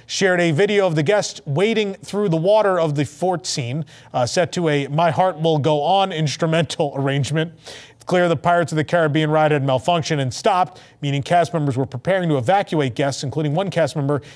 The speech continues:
in waders next to the first boat in the video. Guests are required, of course, to remain in the vehicles during attraction problems while they await cast members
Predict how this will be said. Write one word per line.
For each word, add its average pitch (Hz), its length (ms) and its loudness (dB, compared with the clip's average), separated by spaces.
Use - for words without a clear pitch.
in 233 260 0
waders 151 460 0
next 156 320 0
to 156 80 0
the 139 320 -2
first - 360 -2
boat 135 300 -4
in 131 80 -4
the 131 80 -2
video. 156 400 0
Guests 220 220 2
are 214 80 4
required, 196 320 2
of 160 60 0
course, 185 180 0
to 185 60 -2
remain 175 260 0
in 170 100 0
the 160 60 0
vehicles 156 380 0
during 196 340 0
attraction 151 500 -2
problems 143 480 -2
while 131 140 0
they 127 140 -2
await 131 280 -4
cast 143 300 -4
members 135 320 -2